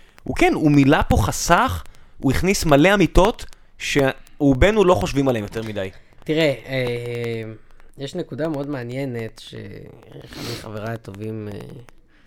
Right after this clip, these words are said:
Speaker 2: הפנה אותי אליה, שכשאתה מסתכל על התרבות ועל האומנות, אה, במרוצת השנים, מה ש-, מה שתפס את המקום של אלוהים,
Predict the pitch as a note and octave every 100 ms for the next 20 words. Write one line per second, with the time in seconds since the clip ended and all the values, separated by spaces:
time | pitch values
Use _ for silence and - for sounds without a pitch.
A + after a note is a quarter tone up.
0 | - - - - - - - C#3+ F3 -
1 | A#2+ A2 A2 A2+ - - - - - -
2 | - - - A2+ - A#2 D#3+ F3+ B2 A#2
3 | A2 A#2 F#3+ - A#2 A2+ A2 A2+ A#2+ G#3
4 | G3 - - - - - - - - -
5 | - A#2 A2 G#2+ G#2+ A2 G#2 G#2 C3 -
6 | - - C3 E3+ D#3+ C#3 C3 - D3+ C#3+
7 | B2 A#2 G#2+ - - - - - - -
8 | B2+ C3 E3+ - D#3+ - C3 - D#3 -
9 | C3+ B2+ A2+ G2+ C#3 E3